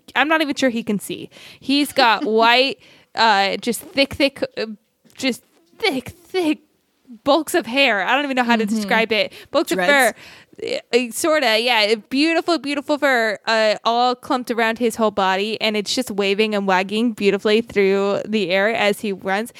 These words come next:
Speaker 1: And all you could really see, aside from that, like, you can't even distinguish legs on this little boy, uh, is his little nose and tongue, which is sticking out.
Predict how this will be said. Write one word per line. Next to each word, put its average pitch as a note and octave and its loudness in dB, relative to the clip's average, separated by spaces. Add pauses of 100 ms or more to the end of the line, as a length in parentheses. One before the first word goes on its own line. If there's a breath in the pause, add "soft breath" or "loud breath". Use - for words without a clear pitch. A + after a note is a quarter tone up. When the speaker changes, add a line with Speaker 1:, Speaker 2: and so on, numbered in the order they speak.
(220 loud breath)
Speaker 1:
And B3 2
all C4 2
you F4+ 0
could E4 -6
really D4 0
see, B3+ -6
aside A3+ 0
from B3+ -6
that, A#3 -2
like, A3 -4
you A#3 -6
can't C#4+ -2
even C4 -4
distinguish G#3 -4
legs F#3 -4
on A3+ -4
this A#3+ -4
little B3+ -4
boy, C4+ 2 (400 loud breath)
uh, A#3 4
is B3 0
his C4 -4
little C#4+ -2
nose C4 2
and A3+ -6
tongue, A3 0
which G#3 -4
is G#3 -6
sticking - -6
out. G#3 2